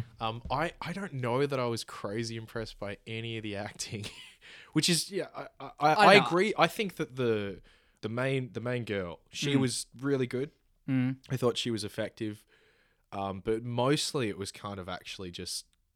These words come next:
Speaker 1: the story, the, the movie itself that I was into. Like, Cillian
Speaker 2: Mm.
Speaker 1: Murphy wasn't, I've seen him do better, and I wasn't, like, it wasn't a detractor at all.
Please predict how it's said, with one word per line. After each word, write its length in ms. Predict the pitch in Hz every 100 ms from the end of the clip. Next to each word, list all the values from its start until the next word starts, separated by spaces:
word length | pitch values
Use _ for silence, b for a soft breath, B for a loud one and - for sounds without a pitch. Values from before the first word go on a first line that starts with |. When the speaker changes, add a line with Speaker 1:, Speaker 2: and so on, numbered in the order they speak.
| _ _ -
Speaker 1:
the 120 | 95
story, 500 | - - - 113 120 -
the, 240 | 107 107
the 120 | 104
movie 320 | 117 127 120
itself 460 | 110 - 117 120 139
that 80 | 139
I 40 |
was 160 | 127 123
into. 360 | 131 131 139 143
Like, 140 | 113
Cillian 280 | - 214 135
Speaker 2:
Mm. 60 | 127
Speaker 1:
Murphy 260 | 127 127
wasn't, 300 | 123 117 117 b b
I've 100 | 120
seen 160 | - 135
him 120 | 127
do 120 | 127
better, 400 | 117 120 123 127
and 80 | 120
I 60 | 123
wasn't, 320 | 131 131 98
like, 240 | 104 95
it 80 | 127
wasn't 240 | 127 107
a 60 | 98
detractor 520 | 87 - 117 - - 113
at 40 |
all. 300 | 113 113 117